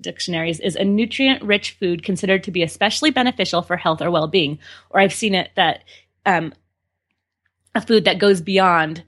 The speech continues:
the normal nutritive properties, meaning calories, carbs, um, protein, and fiber. So my, my answer is, when that definition is applied, uh, yeah, like,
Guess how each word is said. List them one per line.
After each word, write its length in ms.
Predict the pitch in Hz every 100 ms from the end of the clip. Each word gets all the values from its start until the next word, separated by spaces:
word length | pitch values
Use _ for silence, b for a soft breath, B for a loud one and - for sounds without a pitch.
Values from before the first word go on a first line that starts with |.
| _ _ -
the 140 | 190
normal 600 | 175 196 180 175 170 170 -
nutritive 680 | 202 175 180 165 156 147
properties, 540 | - 175 156 - - -
meaning 360 | 208 170 156
calories, 500 | 156 185 156 151 156
carbs, 440 | - 156 143 156 - _ _
um, 240 | 196 165 -
protein, 400 | - 190 - 160
and 140 | 147 175
fiber. 280 | 254 180 180 B B
So 380 | - 254 226 - -
my, 240 | 226 202 -
my 80 | 196
answer 380 | 180 285 392 269
is, 340 | 185 185 170
when 320 | - 196 202 190
that 240 | 269 -
definition 480 | 233 - 180 165 170
is 100 | 156
applied, 360 | - 170 170 - _ _ _ -
uh, 40 |
yeah, 440 | 190 160 196 269 - b b
like, 120 | -